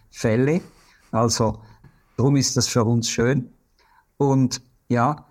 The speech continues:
dann kommen sie zwei Tage, drei Tage oder auch nur ambulant. Also ich habe sehr viele Patienten ambulant. So können wir mit biologischen Medizin,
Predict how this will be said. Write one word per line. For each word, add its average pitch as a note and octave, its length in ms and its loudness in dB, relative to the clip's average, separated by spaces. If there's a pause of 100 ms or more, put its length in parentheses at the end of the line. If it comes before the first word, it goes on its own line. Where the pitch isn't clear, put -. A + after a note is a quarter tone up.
(140)
dann A2+ 140 0
kommen C#3 300 2
sie C3+ 220 0
zwei B2 320 2
Tage, D3+ 440 -2
drei A#2+ 300 0
Tage D3 500 -2
oder B2+ 280 2
auch A#2+ 160 -4
nur C3 320 0
ambulant. G#2+ 960 0
Also A2+ 220 0
ich - 220 -6 (200)
habe G#2 300 2
sehr A#2+ 340 2
viele B2+ 280 -2
Patienten G#2+ 680 0
ambulant. E2 480 -2 (580)
So D#3 240 0
können D3 440 2
wir D#3 320 0 (280)
mit A#2 280 -2
biologischen A#2 1000 0
Medizin, A#2+ 880 0